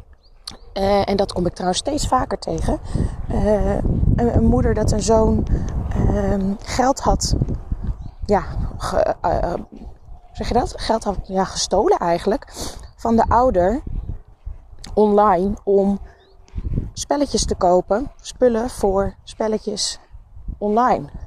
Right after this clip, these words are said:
Voor Brawl Stars, Fortnite,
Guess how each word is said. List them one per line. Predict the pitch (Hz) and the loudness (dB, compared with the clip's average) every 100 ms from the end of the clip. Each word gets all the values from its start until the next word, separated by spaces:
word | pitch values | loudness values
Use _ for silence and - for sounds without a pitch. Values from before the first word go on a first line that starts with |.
| - - - - - - - | -14 -14 -14 -16 -20 -20 -20
Voor | - 180 | -8 -6
Brawl | 139 185 160 | 0 2 2
Stars, | 160 - 160 160 156 - | 0 -4 -4 -4 -6 -8
Fortnite, | - 175 175 - 175 165 165 165 - | -2 0 0 -2 -4 -2 -2 -4 -8